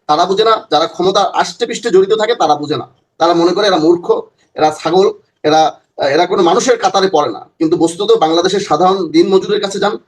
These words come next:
অসহায় গরিব দুঃখী হতদরিদ্র মানুষের কাছে যান, তাদের আর্তনাদের দিকে তাকান, এই দ্রব্যমূল্যের ঊর্ধ্বগতিতে, তাদের পেরেশানির দিকে তাকান।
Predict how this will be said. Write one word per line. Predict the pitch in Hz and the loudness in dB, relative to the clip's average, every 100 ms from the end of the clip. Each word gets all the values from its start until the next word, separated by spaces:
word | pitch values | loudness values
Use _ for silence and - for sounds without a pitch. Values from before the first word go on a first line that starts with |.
| _ - | _ -2
অসহায় | 220 196 202 | 0 2 4
গরিব | 165 180 | 4 2
দুঃখী | 165 180 202 | 0 -4 -2
হতদরিদ্র | 170 185 190 196 | 0 2 4 4
মানুষের | 180 185 196 | 2 0 -2
কাছে | 185 196 | -4 -2
যান, | 196 233 - _ - | -2 -2 -6 _ -4
তাদের | 160 175 | 0 0
আর্তনাদের | 170 202 196 196 190 | 0 0 -2 -2 -4
দিকে | 190 208 | -2 -2
তাকান, | 196 214 226 | 0 0 0
এই | 170 | 0
দ্রব্যমূল্যের | 180 175 196 202 190 | 0 0 0 2 2
ঊর্ধ্বগতিতে, | 165 190 196 208 | 0 -2 -2 -2
তাদের | 196 196 | -4 -2
পেরেশানির | 196 190 214 208 | 0 0 0 -6
দিকে | 196 214 | -2 -2
তাকান। | 214 | -2